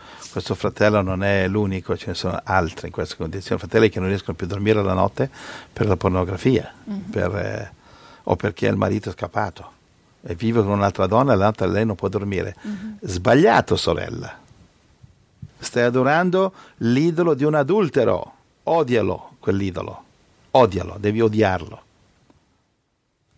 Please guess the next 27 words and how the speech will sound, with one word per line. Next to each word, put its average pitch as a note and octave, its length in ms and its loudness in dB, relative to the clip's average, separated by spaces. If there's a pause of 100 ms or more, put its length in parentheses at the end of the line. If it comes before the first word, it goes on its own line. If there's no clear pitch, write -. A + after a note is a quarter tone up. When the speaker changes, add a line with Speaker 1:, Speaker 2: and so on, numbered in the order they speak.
(100)
Speaker 1:
E B2+ 120 4
benedire A#2+ 480 4
il A2+ 60 2
Signore D3 300 2
che A#2 80 2
ti G#2 100 0
ha - 20 4
liberato. G2+ 500 -2 (1700)
Va - 120 -6
bene, G2+ 260 -2
quindi A#2+ 320 4
da A2+ 100 2
parte C3 320 2
mia E3+ 160 2
io D3+ 200 4
ho - 40 4
fatto A#2 240 2
la G#2 80 4
mia G2 140 0
parte. - 380 -8
Ho - 40 -10
fatto A2+ 320 0
un G2+ 40 0
corso C3+ 320 2
di G2+ 140 2
trentuno G#2+ 360 0
giorni, G2+ 400 -2